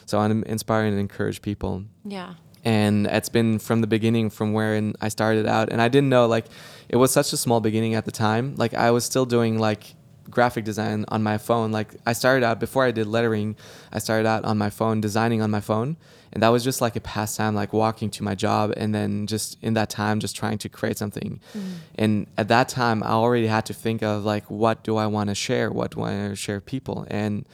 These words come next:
Speaker 1: I had less than thousand people following me at that time.
Speaker 2: Mm.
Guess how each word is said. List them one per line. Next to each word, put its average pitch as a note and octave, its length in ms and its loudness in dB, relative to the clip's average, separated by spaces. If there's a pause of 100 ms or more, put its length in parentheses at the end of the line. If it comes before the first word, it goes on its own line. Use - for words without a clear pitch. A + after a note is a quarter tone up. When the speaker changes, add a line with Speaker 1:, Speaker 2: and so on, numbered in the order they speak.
(380)
Speaker 1:
I - 60 -4
had A2 100 2
less A#2+ 240 0
than G2+ 120 -2
thousand G2+ 340 -2
people G#2 500 -2
following G#2+ 460 -2
me G2+ 100 -4
at G#2 120 -6
that - 120 -8
time. G#2 380 -4
Speaker 2:
Mm. F#3+ 240 -10